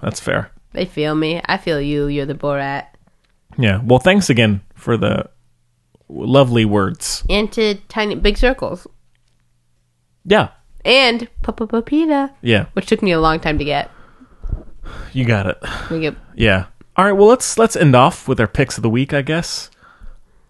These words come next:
Speaker 1: I think the only
Speaker 2: I don't
Speaker 1: thing
Speaker 2: know
Speaker 1: I
Speaker 2: if I've
Speaker 1: have
Speaker 2: watched a single
Speaker 1: is
Speaker 2: thing.
Speaker 1: Judy.
Speaker 2: Tell me all about it.
Speaker 1: So,
Speaker 2: <laughs>
Speaker 1: Renee Zellweger won for Best Actress for this film.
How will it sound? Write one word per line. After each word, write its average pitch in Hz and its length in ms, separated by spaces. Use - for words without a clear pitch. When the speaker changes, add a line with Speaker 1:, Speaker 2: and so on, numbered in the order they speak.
Speaker 1:
I 131 120
think 196 280
the 143 140
only 147 220
Speaker 2:
I - 20
don't 143 80
Speaker 1:
thing 135 140
Speaker 2:
know 113 80
Speaker 1:
I 113 60
Speaker 2:
if 113 40
I've 120 80
Speaker 1:
have 117 160
Speaker 2:
watched - 320
a 117 60
single 135 440
Speaker 1:
is 113 340
Speaker 2:
thing. 113 100
Speaker 1:
Judy. 110 560
Speaker 2:
Tell 151 200
me 143 100
all 127 120
about 95 280
it. 73 120
Speaker 1:
So, 131 460
Speaker 2:
<laughs> - 440
Speaker 1:
Renee 151 260
Zellweger 139 640
won 127 440
for 107 480
Best 120 320
Actress 113 480
for - 180
this 107 180
film. 123 360